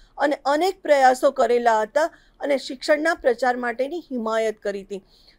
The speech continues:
તો દયાનંદ સરસ્વતીને પણ આપણે કઈ રીતે સમ-,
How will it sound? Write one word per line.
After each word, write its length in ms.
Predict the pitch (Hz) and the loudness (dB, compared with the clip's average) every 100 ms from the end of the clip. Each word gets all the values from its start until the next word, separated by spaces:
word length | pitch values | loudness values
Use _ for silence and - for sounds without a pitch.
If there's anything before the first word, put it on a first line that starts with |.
| - | -4
તો 100 | 220 | 0
દયાનંદ 520 | 220 233 262 311 320 | 2 2 0 0 0
સરસ્વતીને 1200 | 294 254 269 277 277 269 277 - _ _ - 294 | 0 2 2 2 0 0 -14 -14 _ _ -6 -4
પણ 320 | 339 277 208 233 _ _ | 0 -2 -2 -8 _ _
આપણે 240 | 254 269 277 | 0 0 0
કઈ 240 | 294 302 | 4 4
રીતે 320 | 359 370 349 | 4 -2 -6
સમ-, 320 | 349 330 254 | -2 -2 -2